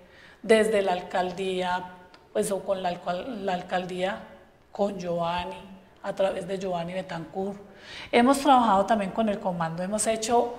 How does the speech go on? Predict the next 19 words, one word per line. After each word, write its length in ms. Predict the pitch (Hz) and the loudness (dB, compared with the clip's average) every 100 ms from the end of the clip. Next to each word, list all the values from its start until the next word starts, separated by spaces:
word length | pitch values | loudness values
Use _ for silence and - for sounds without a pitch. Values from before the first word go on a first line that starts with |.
| - - - | -12 0 6
una 240 | 269 302 | 10 12
labor 460 | 311 277 233 226 - | 12 10 8 6 4
preciosa 1000 | 262 277 - 311 294 285 294 277 285 - | 4 4 4 8 8 8 4 0 -2 -4
en, 460 | 240 214 214 208 208 | -4 -2 -4 -6 -4
en 600 | 254 220 214 208 208 208 | -4 -2 -2 -4 -4 -2
los 180 | 214 220 | 0 2
asilos 680 | 214 214 269 247 262 277 - - - - - - _ - | 2 4 2 2 0 -2 -8 -16 -20 -20 -20 -20 _ 8
con 320 | 269 262 240 | 10 10 8
el 800 | 240 233 233 226 220 220 220 - | 4 4 4 2 0 -4 -8 -4
comandante 760 | 269 240 233 226 226 226 262 220 | 2 4 4 4 2 2 -2 0
Jason 520 | 269 254 254 254 233 | 2 2 0 -4 -4
Parra, 400 | - 180 - - - - - _ _ - - - - _ _ - | -2 -2 -2 -10 -18 -20 -20 _ _ -20 -20 -20 -20 _ _ 0
que 300 | 220 208 202 | 2 2 0
es, 260 | - - | -2 -2
eh, 580 | 254 240 233 220 208 202 - - - - - - | -2 0 0 0 -2 -6 -10 -16 -20 -20 -20 -8
de 300 | - 202 196 196 | 0 2 2 -2
infancia 560 | 208 208 202 - 240 | -4 -2 0 2 4
y 40 | 233 | 4
ado-, 340 | 208 196 | 4 2